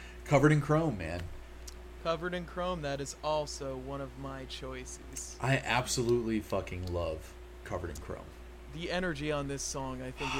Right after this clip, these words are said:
Speaker 2: is probably some of the best on this record.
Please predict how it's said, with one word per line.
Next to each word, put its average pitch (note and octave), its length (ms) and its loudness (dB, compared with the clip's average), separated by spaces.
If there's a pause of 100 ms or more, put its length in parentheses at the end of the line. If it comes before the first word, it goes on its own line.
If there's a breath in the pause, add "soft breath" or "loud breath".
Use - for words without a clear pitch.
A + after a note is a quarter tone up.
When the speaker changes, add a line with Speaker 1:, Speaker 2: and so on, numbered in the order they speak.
Speaker 2:
is - 300 -6 (520)
probably D3 680 0
some D3 280 -4
of C3 60 -4
the B2+ 60 -8
best C3 340 -6
on G2+ 80 -8 (120)
this - 180 -12
record. - 280 -12